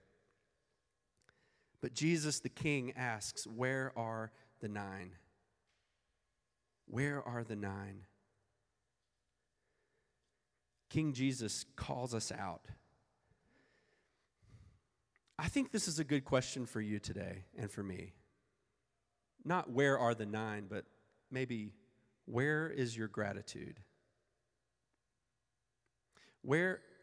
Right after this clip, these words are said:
if you're not listening, listen in. Where is your gratitude?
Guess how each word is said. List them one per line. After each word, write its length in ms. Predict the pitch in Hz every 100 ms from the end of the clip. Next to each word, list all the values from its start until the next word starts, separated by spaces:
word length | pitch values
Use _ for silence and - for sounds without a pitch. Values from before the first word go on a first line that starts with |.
| - _ -
if 120 | -
you're 60 | 143
not 160 | 151
listening, 400 | 143 131 117 107
listen 260 | 117 - 113
in. 220 | 101 110 - _ _ _ _ _ _ _ _ _ _
Where 440 | - 120 151 170 180
is 180 | 151 127
your 100 | 120
gratitude? 600 | 120 110 107 - 95